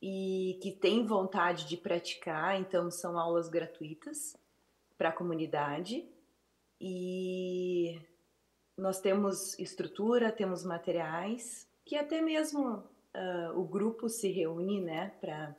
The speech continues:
poder ter materiais bons. E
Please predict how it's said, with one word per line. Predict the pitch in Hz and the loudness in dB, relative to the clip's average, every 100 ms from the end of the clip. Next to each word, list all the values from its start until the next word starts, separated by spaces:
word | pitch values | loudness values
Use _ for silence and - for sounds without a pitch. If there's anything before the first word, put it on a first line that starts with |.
| _ _ - | _ _ -8
poder | 170 156 156 156 165 160 156 143 - _ _ _ _ _ _ _ - | -4 -2 0 0 0 0 -2 -6 -14 _ _ _ _ _ _ _ 2
ter | 190 185 185 - - | 6 6 4 -4 -4
materiais | 170 170 170 160 156 | -4 0 2 2 0
bons. | 147 147 165 240 - - _ _ _ _ _ _ _ _ _ _ - | -2 -2 -2 -4 -8 -16 _ _ _ _ _ _ _ _ _ _ -2
E | 175 175 175 175 170 175 170 170 165 165 | 0 2 4 4 4 4 2 0 -2 -4